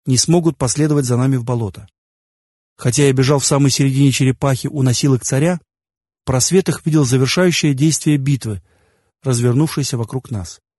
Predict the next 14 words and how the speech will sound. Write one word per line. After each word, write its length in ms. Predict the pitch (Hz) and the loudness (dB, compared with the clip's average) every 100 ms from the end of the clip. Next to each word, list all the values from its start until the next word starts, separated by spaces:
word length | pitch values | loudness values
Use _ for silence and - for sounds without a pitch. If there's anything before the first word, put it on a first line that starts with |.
| _ _ _ _ _ _ _ | _ _ _ _ _ _ _
Только 260 | - 139 143 | -2 0 2
наш 180 | 139 117 | 0 0
отряд 380 | 113 143 156 - _ | -2 -2 -2 -6 _
выходил 400 | - 131 131 151 | -4 -2 2 2
с 60 | 180 | 0
каким-то 380 | 147 165 165 143 | 0 -2 -2 -2
подобием 480 | 123 117 131 127 120 | -2 -2 0 -2 -2
порядка. 580 | 117 110 92 - - - _ _ _ _ _ _ _ | -4 -4 -6 -10 -18 -20 _ _ _ _ _ _ _
Остальное 540 | - 120 - 120 151 170 | -6 -4 0 2 4 4
египетское 600 | 165 143 147 139 - 143 | 2 0 -2 -4 0 2
войско 460 | 135 139 - 135 - _ _ | 4 2 0 -6 -8 _ _
бежало 480 | 123 110 147 165 156 | -2 2 2 2 2
по 140 | 147 | 0
равнине 500 | 135 131 139 135 120 | 0 2 2 2 -2